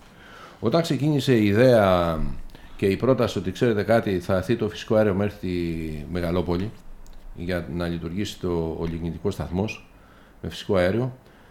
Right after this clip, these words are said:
έπεσε και η ιδέα, λοιπόν, ποιοι νομοί, ποιες πρωτεύουσες θα πάρουν το φυσικό αέριο. Εμ,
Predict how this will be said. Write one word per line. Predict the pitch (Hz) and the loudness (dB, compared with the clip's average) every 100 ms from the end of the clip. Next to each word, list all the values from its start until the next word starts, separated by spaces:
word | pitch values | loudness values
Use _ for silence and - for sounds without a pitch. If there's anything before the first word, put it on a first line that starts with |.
| - - - | -20 -20 -8
έπεσε | 135 160 165 127 | -2 0 0 2
και | 113 | 2
η | |
ιδέα, | 113 156 | 4 4
λοιπόν, | 107 113 160 135 | 4 2 -2 -2
ποιοι | 160 156 151 143 135 123 | 0 0 2 2 4 4
νομοί, | 113 127 160 151 127 120 120 | 4 4 4 4 4 4 2
ποιες | 147 - | -2 0
πρωτεύουσες | 120 139 147 | 0 2 0
θα | 135 | 0
πάρουν | 127 143 135 | 4 4 4
το | 120 | 0
φυσικό | - 135 | 0 2
αέριο. | 123 85 - - - - - - - - - - - - - - 98 | 2 2 -2 -6 -8 -14 -18 -20 -20 -20 -20 -20 -20 -20 -20 -8 -2
Εμ, | 98 95 92 87 82 80 | 0 0 0 -2 -4 -6